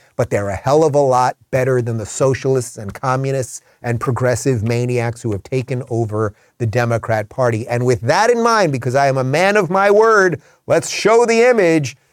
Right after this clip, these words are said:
Uh, just the other day, that's it. I took that picture as I officially, finally got my Florida driver's license. And you know what I did right there? I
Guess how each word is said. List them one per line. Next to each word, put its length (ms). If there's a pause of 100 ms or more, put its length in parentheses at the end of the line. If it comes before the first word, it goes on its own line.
(180)
Uh, 180
just 420
the 180
other 260
day, 580 (580)
that's 360
it. 300
I 140
took 280
that 280
picture 680
as 400
I 360
officially, 760
finally 760 (420)
got 240
my 160
Florida 600
driver's 560
license. 460
And 200
you 80
know 140
what 160
I 140
did 240
right 280
there? 400 (360)
I 200